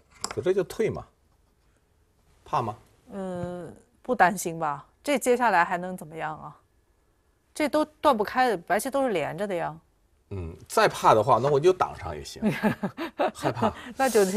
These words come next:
Speaker 2: 连得很清楚了。
Speaker 1: 呃，这，这个很大吧？他是
Speaker 2: 是。
Speaker 1: 于志颖走的什么呢？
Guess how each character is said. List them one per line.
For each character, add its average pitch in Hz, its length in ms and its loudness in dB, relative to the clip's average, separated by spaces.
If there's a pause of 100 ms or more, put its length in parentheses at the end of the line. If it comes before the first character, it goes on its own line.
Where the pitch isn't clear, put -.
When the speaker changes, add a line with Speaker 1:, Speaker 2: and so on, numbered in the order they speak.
(200)
Speaker 2:
连 190 200 4
得 214 80 4
很 214 140 -2
清 208 240 -2
楚 165 160 -6
了。 156 200 -4 (340)
Speaker 1:
呃， 90 220 -4
这， - 220 -16
这 208 140 4
个 - 60 0
很 - 180 -6
大 67 160 -6
吧？ 90 120 -12
他 160 300 6
是 196 60 2
Speaker 2:
是。 147 160 2
Speaker 1:
于 123 100 0
志 156 140 -2
颖 131 140 2
走 110 120 0
的 69 120 -6
什 - 120 -12
么 71 80 -12
呢？ 92 100 -6